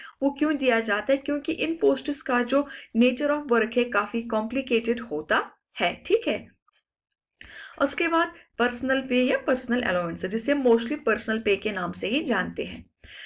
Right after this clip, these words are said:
अगर कभी कभार एक गवर्नमेंट सर्वेंट जो है उसका जो सब्सटेंटिव पे होता है उसमें उसे किसी वजह से लॉस हो जाता है। लॉस किस तरीके से? अगर revision of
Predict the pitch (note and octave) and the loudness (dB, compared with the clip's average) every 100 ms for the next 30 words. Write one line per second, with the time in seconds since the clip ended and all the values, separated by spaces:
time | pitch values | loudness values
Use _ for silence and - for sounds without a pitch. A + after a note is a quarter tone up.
0 | - - - - - D4 G4+ F4 D#4 D#4+ | -18 -20 -20 -12 -2 0 2 2 2 2
1 | A#3+ A#3 A#3+ B3 G#3+ G#3+ B3+ D4 A#3+ G#3+ | 2 2 2 2 2 2 2 0 -2 0
2 | A3 A3 G#3 - F#3+ F#3+ - - - - | 0 0 -2 -2 0 -2 -2 -12 -8 -2
3 | F4+ - - C4+ C4+ C#4 - A3 B3 - | -2 -2 0 2 2 0 0 -2 -2 2
4 | B3+ B3+ C4 - B3+ C#4+ C#4 G3+ - G3+ | 2 2 -2 0 2 4 4 2 0 -2
5 | G#3 G#3+ A#3 D#4+ F#4 F4+ F4 C#4 C#4 C4 | 0 -2 0 -2 -2 -2 0 2 0 -2
6 | B3+ - D4+ B3+ A3+ F#3+ - A#3+ G3 E3+ | -4 -4 0 2 2 0 -2 0 2 2
7 | F3 - F3 F2 F2+ - - - _ - | 0 -4 -4 -2 -2 -4 -6 -10 _ -20
8 | - - C#4 D#4 F4 - E4 E4+ E4 E4 | -16 0 2 2 0 -6 -4 2 2 2
9 | D#4+ E4 E4 - - - A#3 B3 A#3 A#3 | 0 -2 -4 -6 -14 -4 2 4 4 2
10 | A3 A3+ G#3+ | 2 2 0